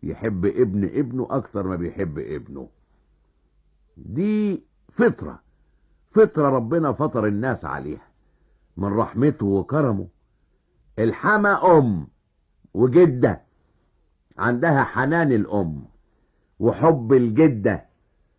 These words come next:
اللي ربنا بيحبه النهاردة يخلي حماته ترضى عنه. رضاها ده هنا في جزء من رضا الأم. نفسنا نبطل نكت عن الحما ونعرف قيمة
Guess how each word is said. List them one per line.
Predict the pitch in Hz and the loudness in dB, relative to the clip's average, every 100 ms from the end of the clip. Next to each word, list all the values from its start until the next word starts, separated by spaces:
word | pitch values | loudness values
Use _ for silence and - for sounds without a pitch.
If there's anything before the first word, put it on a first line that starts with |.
| _ _ _ _ _ - | _ _ _ _ _ -6
اللي | 107 131 | 0 0
ربنا | 139 208 196 | 2 2 2
بيحبه | 165 - 180 156 147 | 0 2 0 0 -2
النهاردة | 131 135 151 123 | 0 -2 -2 0
يخلي | 117 - 131 123 98 | 0 0 -4 -4 -4
حماته | 101 110 123 104 | -6 -4 -4 -6
ترضى | 87 113 85 80 | -4 -4 -4 -6
عنه. | 73 92 78 71 - _ _ _ _ _ _ _ _ - | -4 -6 -6 -12 -18 _ _ _ _ _ _ _ _ -4
رضاها | 104 117 147 175 147 131 135 | 0 2 2 4 4 4 2
ده | 151 160 143 - _ | 2 0 -2 -6 _
هنا | 117 151 165 156 - _ _ _ _ - | -2 2 2 0 -6 _ _ _ _ -4
في | 131 131 | 0 2
جزء | 127 165 127 120 | 4 4 2 -2
من | 120 | 0
رضا | 117 131 135 120 | 2 4 4 4
الأم. | 110 151 151 127 101 80 67 - _ _ _ _ _ _ _ _ _ - | 4 4 4 2 -2 -4 -10 -18 _ _ _ _ _ _ _ _ _ -8
نفسنا | 101 110 - 160 139 | -4 -2 0 0 0
نبطل | 113 131 - - 107 101 | 0 0 -2 -2 -2 0
نكت | 127 107 98 80 | 0 -2 -4 -4
عن | 85 92 | -4 -4
الحما | 87 - - 104 82 67 _ _ _ _ _ _ | -4 -6 -4 -4 -4 -12 _ _ _ _ _ _
ونعرف | - 101 147 135 117 92 _ | -6 -2 0 2 0 -2 _
قيمة | 139 180 165 123 | 2 4 4 4